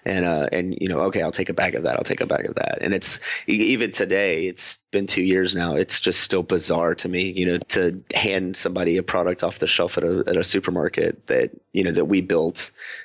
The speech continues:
and, and have them walk away. It, a funny story, really quick. We were at, we were actually doing these samples,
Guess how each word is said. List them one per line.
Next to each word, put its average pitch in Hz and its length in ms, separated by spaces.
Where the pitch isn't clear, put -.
and, 95 160
and 90 240
have 92 160
them 90 100
walk 90 180
away. 87 380
It, - 240
a 82 80
funny 110 320
story, 92 440
really 95 260
quick. 92 360
We 98 100
were 95 120
at, 92 320
we 104 100
were 95 60
actually 95 260
doing 104 300
these 90 160
samples, 90 580